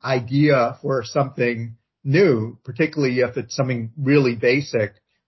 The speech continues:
or you choose, like, uh, cryptocurrency not to prote-, protect it with a patent, but instead, you know, just making it open source, it is something that ends up benefiting lots of different people.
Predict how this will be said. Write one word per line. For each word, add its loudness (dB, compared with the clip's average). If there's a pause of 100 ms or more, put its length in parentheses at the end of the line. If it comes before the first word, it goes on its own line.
or 2
you -4
choose, 0 (100)
like, -2
uh, 0 (240)
cryptocurrency 0
not -2
to -8
prote-, -16 (120)
protect -4
it -2 (260)
with 0
a 6
patent, 0
but -2
instead, -2
you -6
know, -2
just -10
making -4
it -4
open -6
source, 2 (340)
it 6
is 2
something -6
that -4
ends -8
up -4
benefiting -2
lots -4
of -14
different -8
people. -8